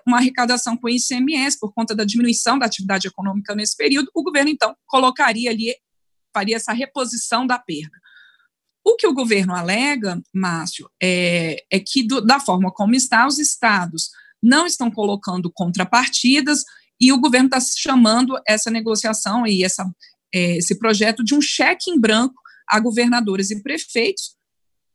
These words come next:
e tá colocando ali, segundo os cálculos do governo, não seriam cerca de oitenta bi de impacto, mas mais de noventa bilhões de impacto, e o governo tá dizendo que não tem como marcar isso.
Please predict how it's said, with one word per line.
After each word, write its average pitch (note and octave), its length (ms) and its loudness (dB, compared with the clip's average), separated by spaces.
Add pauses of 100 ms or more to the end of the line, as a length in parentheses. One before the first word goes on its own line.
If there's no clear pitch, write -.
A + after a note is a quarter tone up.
(240)
e A#3+ 380 4 (120)
tá A3+ 140 0
colocando A#3 500 2
ali, A3+ 300 -2 (220)
segundo G#3+ 500 0
os A#3 120 -4
cálculos G3 440 -2
do G#3+ 80 -4
governo, B3+ 360 2
não A#3 60 2
seriam G#3 520 0
cerca G3+ 360 -2
de G3 80 0
oitenta G3 440 -2
bi G3 240 0
de C4 100 0
impacto, C4 560 2
mas A#3 300 4
mais B3+ 320 2
de C4 80 -2
noventa A3+ 400 -2
bilhões A#3+ 520 0
de A#3+ 100 -4
impacto, A3 440 -4
e A3 40 -14
o - 20 -16
governo G#3+ 240 -8
tá A3+ 100 -8
dizendo G#3+ 260 -12
que A3+ 120 -14
não A3+ 140 -10
tem G#3 140 -16
como A#3 160 -10
marcar B3 360 2
isso. G3 400 -2